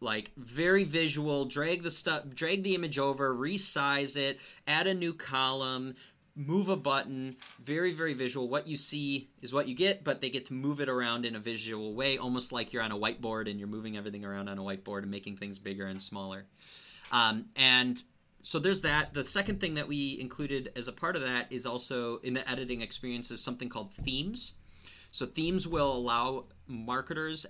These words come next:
and marketers to change the look, the feel, the style of a site without having to touch any C S S code.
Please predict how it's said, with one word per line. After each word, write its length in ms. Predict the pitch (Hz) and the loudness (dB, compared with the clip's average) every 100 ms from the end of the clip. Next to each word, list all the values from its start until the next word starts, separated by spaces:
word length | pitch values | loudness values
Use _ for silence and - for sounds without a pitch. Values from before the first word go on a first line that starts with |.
| - | -4
and 360 | 123 120 120 - | -2 0 -2 -4
marketers 520 | 139 139 139 139 135 | -2 0 0 -2 -2
to 120 | - 127 | -2 -2
change 600 | - 147 135 135 123 - | 0 4 4 2 -2 -6
the 80 | |
look, 400 | 110 127 135 - | -6 -2 -2 -4
the 80 | - | -10
feel, 320 | - 143 131 | -6 -2 0
the 100 | 120 | -2
style 720 | 113 - 123 120 120 120 117 - - - - - - | -4 -2 2 4 4 0 -2 -6 -20 -20 -20 -20 -4
of 140 | 127 131 | -2 0
a 40 | |
site 460 | - 135 110 123 - | 0 2 2 0 -4
without 400 | 131 - 139 143 | -6 0 2 2
having 200 | 139 135 | 0 -4
to 60 | 120 | -4
touch 260 | 123 110 - | -4 -4 -2
any 180 | 120 117 | -2 -2
C 180 | - | -2
S 140 | 110 - | -4 -4
S 160 | 104 | -6
code. 380 | - 104 98 - | -6 -6 -8 -10